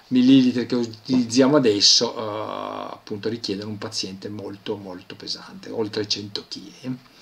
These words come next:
Quindi, eh, vediamo come, eh, per buttare dentro, eh, in ispirazione si raggiungono i sessanta centimetri d'acqua, quindi sessanta centimetri, si torna a zero in espirazione,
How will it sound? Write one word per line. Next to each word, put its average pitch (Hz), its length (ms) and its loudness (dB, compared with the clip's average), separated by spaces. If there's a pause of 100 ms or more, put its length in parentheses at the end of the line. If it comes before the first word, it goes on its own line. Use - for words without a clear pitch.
(680)
Quindi, 170 480 8
eh, 120 520 4 (880)
vediamo 151 600 10
come, 156 480 10
eh, 120 400 4
per 139 160 6
buttare 156 400 8
dentro, 151 560 8
eh, 123 460 6
in 143 160 4
ispirazione 180 1000 10 (240)
si - 180 4
raggiungono 151 460 6
i 151 60 6
sessanta 139 480 2
centimetri 104 640 -4
d'acqua, - 360 -18
quindi 110 220 -10
sessanta 107 380 -4
centimetri, 175 680 0 (220)
si 110 240 -4
torna 127 360 6
a 117 120 0
zero 120 500 8
in 117 160 -4
espirazione, 151 1080 4